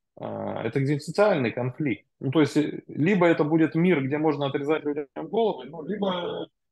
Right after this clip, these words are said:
а, это будет мир, в котором людям голову отрезать нельзя. И в этой ситуации, понимаете, вот на Западе там же идет борьба вот,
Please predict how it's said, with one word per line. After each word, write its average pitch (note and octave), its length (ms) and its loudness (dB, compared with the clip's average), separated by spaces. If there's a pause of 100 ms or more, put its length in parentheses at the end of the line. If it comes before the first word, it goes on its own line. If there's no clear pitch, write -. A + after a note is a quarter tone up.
(120)
а, B2 440 4
это D3 160 0
будет E3 220 -2
мир, E3+ 200 -4
в - 40 -20
котором D#3+ 300 -2
людям D#3 240 0
голову D3 260 0
отрезать C#3+ 380 -2
нельзя. D3+ 300 -4 (920)
И F3+ 340 4 (400)
в D3 140 0
этой G#3 240 6
ситуации, F#3 720 2
понимаете, D#3+ 460 -4
вот C3 140 -6
на C#3 140 2
Западе B2 480 0
там A2+ 260 -6
же A#2+ 120 0
идет C#3 180 -4
борьба D3+ 360 2
вот, D#3+ 200 0